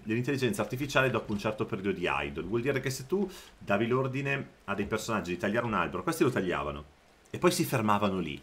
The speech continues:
Invece adesso, avete visto, tagliano un albero, vanno a quello successivo. Cioè, finché la mappa mostra,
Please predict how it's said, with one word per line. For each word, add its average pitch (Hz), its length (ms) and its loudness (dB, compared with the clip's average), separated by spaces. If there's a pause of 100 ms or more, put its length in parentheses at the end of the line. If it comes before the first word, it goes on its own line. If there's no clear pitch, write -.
(340)
Invece 165 300 4
adesso, 120 500 0
avete 107 260 0
visto, - 240 -2
tagliano 123 280 2
un 135 80 -2
albero, 127 280 2
vanno 98 200 2
a 87 40 -2
quello 90 200 0
successivo. 80 800 -6 (200)
Cioè, - 120 -4
finché 107 220 0
la 113 80 6
mappa 107 560 2 (320)
mostra, 95 680 0